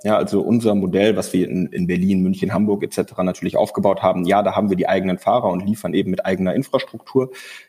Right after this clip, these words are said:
Da kommt genau die Rechnung ins Spiel, die du gerade angespielt hast. Und das kann ich dir auch, da kann ich gleich gerne auch ein bisschen in, in die Zahlen reinschauen. Wir alle arbeiten allerdings in vielen Städten, vor allen Dingen auch im ländlicheren Raum. Wir sind mittlerweile in knapp dreißig Städten schon aktiv,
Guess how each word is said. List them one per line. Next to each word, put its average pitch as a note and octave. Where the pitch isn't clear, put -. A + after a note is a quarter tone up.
Da G2
kommt G#2
genau G2+
die G2
Rechnung G2
ins F#2+
Spiel, -
die G2
du F#2+
gerade F#2
angespielt C#3
hast. A#2
Und F#2
das F2+
kann F#2+
ich F#2
dir F#2
auch, -
da F#2
kann F#2
ich F2+
gleich F2+
gerne F#2+
auch F2+
ein F2+
bisschen F#2
in, F2+
in F2+
die F2
Zahlen F#2+
reinschauen. A2
Wir -
alle A2
arbeiten B2
allerdings G2+
in F#2
vielen C3
Städten, G2+
vor -
allen F#2
Dingen F#2
auch -
im F2
ländlicheren F#2+
Raum. G2+
Wir F2+
sind F#2
mittlerweile F2+
in F2
knapp -
dreißig F#2
Städten -
schon F2
aktiv, -